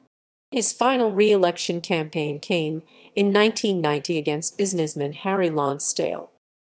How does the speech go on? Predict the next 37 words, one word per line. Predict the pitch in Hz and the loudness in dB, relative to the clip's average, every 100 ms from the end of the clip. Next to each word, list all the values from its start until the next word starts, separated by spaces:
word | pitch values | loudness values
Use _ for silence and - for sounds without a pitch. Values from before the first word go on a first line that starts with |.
| - | 0
Lonsdale | 214 240 233 - 165 160 190 | 2 4 2 0 0 0 -4
aggressively | - 208 190 185 180 175 | -6 0 2 2 -2 -2
went | 170 180 185 - | -2 -2 -2 -2
after | 190 208 202 | -2 -2 -4
Hatfield, | - 196 - 156 143 170 - _ _ _ | -4 -6 -6 -6 -6 -8 -12 _ _ _
with | 214 - | -4 0
television | - 262 214 175 180 175 | 4 4 4 2 0 -6
attack | 202 - 180 160 | -8 -6 -4 -4
ads | 175 170 | -8 -6
that | 180 165 | -2 -2
attacked | 165 - 180 170 - | -2 -4 -2 -2 -4
Hatfield | - 190 - 147 135 165 - - - - | -2 -2 -4 -8 -6 -8 -14 -20 -20 -4
as | 180 180 185 | -2 0 2
out | 196 | 0
of | 190 - | 0 -6
touch | - 170 190 | -4 -2 0
on | 175 165 | -2 -2
issues | 196 - 175 160 - | -4 -4 -6 -6 -4
such | - 254 - | -2 0 0
as | 233 | 0
abortion | 233 180 175 170 160 196 _ _ _ | 0 2 0 0 -6 -10 _ _ _
and | 196 185 | -6 -2
timber | 240 208 185 | 0 0 0
management, | 165 160 160 156 165 156 | 0 0 -2 -4 -8 -6
and | 165 165 | -4 -4
accused | 165 - 285 196 - | -6 -2 0 0 -4
the | 170 160 | -4 -4
incumbent | 180 - 170 156 156 | -2 -2 -2 -2 -4
of | 160 156 | -4 -2
being | 190 190 190 | 0 0 -2
too | 185 208 | -4 -6
closely | 165 - 202 196 - 165 156 | -6 -2 0 0 -2 -4 -2
allied | 170 165 156 151 - | -2 0 0 -2 -4
with | 175 | -4
special | - - 170 - 156 | -4 -2 0 0 -4
interest | 180 165 143 139 - | -6 -6 -6 -6 -8
group. | - 175 147 - | -2 0 0 -4